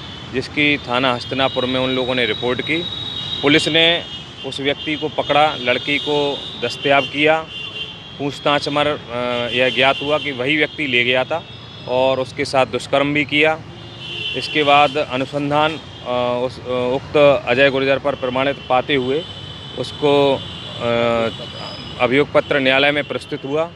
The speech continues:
जहां पर अभियोजन के तर्कों से माननीय न्यायालय श्रीमती अर्चना सिंह ने संतुष्ट होते हुए आरोपी को दस वर्ष का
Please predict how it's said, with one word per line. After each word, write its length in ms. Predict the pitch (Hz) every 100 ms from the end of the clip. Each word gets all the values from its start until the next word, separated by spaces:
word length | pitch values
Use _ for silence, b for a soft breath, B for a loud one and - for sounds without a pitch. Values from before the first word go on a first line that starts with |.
| - - - - -
जहां 220 | 123 139
पर 300 | 139 156 156 - -
अभियोजन 500 | 123 131 147 156 156
के 340 | 156 156 156
तर्कों 500 | 113 - 139 139 151
से 240 | 147 127 95 98
माननीय 300 | 117 143 147
न्यायालय 500 | 143 139 143 151 135 - -
श्रीमती 380 | 131 135 135 143
अर्चना 360 | 131 139 139 135
सिंह 300 | 139 139 139
ने 240 | 143 131 - - - - -
संतुष्ट 540 | 139 139 135 160 -
होते 240 | 127 139 147
हुए 300 | 147 160 165 - - - - - -
आरोपी 440 | 127 143 143 151
को 320 | 143 160 170 175 - - - - - - - - - - - - - -
दस 200 | 139 147
वर्ष 220 | 147 143
का 360 | 165 151 143